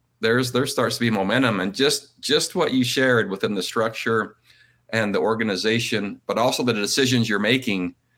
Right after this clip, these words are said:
uh, 'cause if those decisions aren't aligned, and, and my guess is just as, as you said, uh, the number of decisions you're making every day, <laughs> that was the one thing that I remember, uh, most is I,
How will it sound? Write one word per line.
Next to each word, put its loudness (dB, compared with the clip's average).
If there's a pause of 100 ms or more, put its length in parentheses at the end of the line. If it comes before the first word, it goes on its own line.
(380)
uh, 0 (1000)
'cause -2
if -6
those 4
decisions 2
aren't 2
aligned, 0
and, 2
and -2
my 4
guess 0
is 0
just -4
as, -4
as -2
you -4
said, 0
uh, -6
the -4
number 0
of -6
decisions -2
you're -4
making 0
every 0
day, 2 (420)
<laughs> -20
that 4
was -2
the 0
one 0
thing 0
that 2
I 0
remember, 0 (320)
uh, 0
most -2
is -4
I, -2